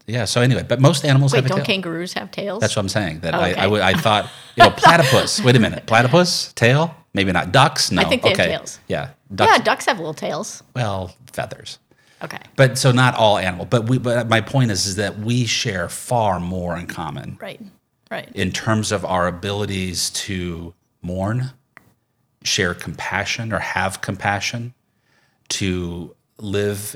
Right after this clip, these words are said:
Speaker 1: in communities,
Speaker 2: Yeah.
Speaker 1: um, to avoid things that are hurtful in terms of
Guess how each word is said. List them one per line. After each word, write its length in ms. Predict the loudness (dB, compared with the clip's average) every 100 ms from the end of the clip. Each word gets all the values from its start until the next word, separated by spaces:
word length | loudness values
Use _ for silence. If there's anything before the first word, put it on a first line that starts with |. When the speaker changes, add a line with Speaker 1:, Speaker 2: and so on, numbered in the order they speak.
| -6
Speaker 1:
in 460 | -4 -4 -6 -8
communities, 840 | -10 -8 -4 -2 -2 -2 -4 -6 -10 _
Speaker 2:
Yeah. 200 | -12 -12 -16 _ _ _ _ -8
Speaker 1:
um, 680 | -4 -2 -4 -4 -8 -10 -16 _ _ _ _ _ _ _ _ _ _ _ _ _ _
to 500 | -4 -2 0 -2 -4 -4
avoid 540 | -6 -2 2 2 2
things 540 | 2 0 2 -2 -2 0
that 480 | 2 2 0 -6 _ _ _ _ _ _ -8
are 120 | -2
hurtful 500 | 0 -2 -2 -4 -2
in 80 | -4
terms 300 | -6 -6 -4
of 300 | -4 -6